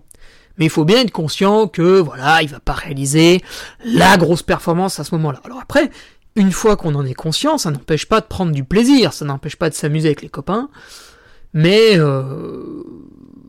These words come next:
bon, oui, forcément, il, il y aura un, un petit sentiment, euh, de vexation, je sais pas si ça se dit ça,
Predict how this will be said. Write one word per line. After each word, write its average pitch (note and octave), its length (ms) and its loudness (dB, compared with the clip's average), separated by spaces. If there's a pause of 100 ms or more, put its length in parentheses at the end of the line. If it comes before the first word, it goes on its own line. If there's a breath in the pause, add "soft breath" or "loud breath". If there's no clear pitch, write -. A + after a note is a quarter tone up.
(260)
bon, D3+ 440 0
oui, E3+ 200 -2
forcément, E3+ 640 -4
il, E3 300 -6
il D#3+ 140 -12
y D3+ 80 -2
aura F3 260 2
un, E3+ 120 0 (560)
un D3+ 160 -4
petit D#3+ 240 -10
sentiment, F3 800 -4
euh, D3 180 -14 (960)
de D3+ 120 -2
vexation, D#3 640 -4
je - 60 -10
sais - 40 -16
pas - 80 -8
si - 60 -10
ça D3+ 100 -4
se C#3 60 -6
dit E3+ 100 -10
ça, A#3 160 -16